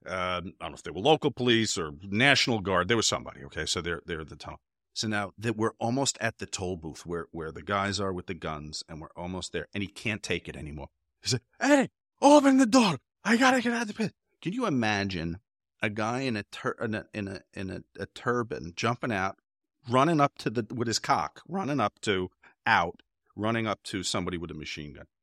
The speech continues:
So Eric screams at him. He says, "You cannot get out of the car and piss."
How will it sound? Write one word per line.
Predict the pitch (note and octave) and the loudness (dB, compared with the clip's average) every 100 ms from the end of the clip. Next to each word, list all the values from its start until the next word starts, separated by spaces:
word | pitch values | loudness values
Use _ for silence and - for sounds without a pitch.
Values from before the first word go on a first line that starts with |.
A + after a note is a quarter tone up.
| _ _ _ | _ _ _
So | - F2 E2 _ _ _ - | -6 -6 -10 _ _ _ -4
Eric | A#2+ A#2+ - | -2 -4 -2
screams | - - C#3+ F#3+ | -4 -2 -2 -2
at | F#2+ D#2 | -6 -10
him. | - | -14
He | - | -8
says, | - - - _ _ - | -6 -6 -10 _ _ -4
"You | G3+ C4+ C4+ | 4 6 6
cannot | A#3+ C4+ A#3 C4 C4 C4 | 4 2 2 -2 -4 -2
get | A#3 | 0
out | C4 C4 | 2 2
of | B3+ | 0
the | A#3 | -2
car | - B3 B3 | -4 -2 -2
and | G#3+ | -2
piss." | - C4 F3 - | -2 0 0 -2